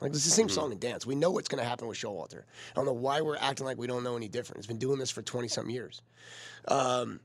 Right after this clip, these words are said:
Speaker 1: they're gonna have to go out and actually take a realistic approach to, like, what baseball is and what they have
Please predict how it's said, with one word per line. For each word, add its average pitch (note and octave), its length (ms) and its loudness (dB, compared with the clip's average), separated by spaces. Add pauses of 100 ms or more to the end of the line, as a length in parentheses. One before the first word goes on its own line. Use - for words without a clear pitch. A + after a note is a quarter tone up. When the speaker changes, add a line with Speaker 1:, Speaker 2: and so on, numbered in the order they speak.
(140)
Speaker 1:
they're D3+ 140 8
gonna F3+ 160 8
have G#3+ 160 6
to C3+ 80 -2
go C3+ 180 6
out C3 220 6
and B2 100 4
actually A#2+ 240 2
take A#2+ 280 0
a A2 60 -4
realistic A#2+ 640 -2
approach A2 480 -4
to, A2 140 -4
like, A2 160 -6
what G#2 240 -6
baseball G#2+ 440 -2
is A#2 260 -2
and A#2 160 -4
what A#2 200 -6
they A#2 160 -2
have C3+ 420 2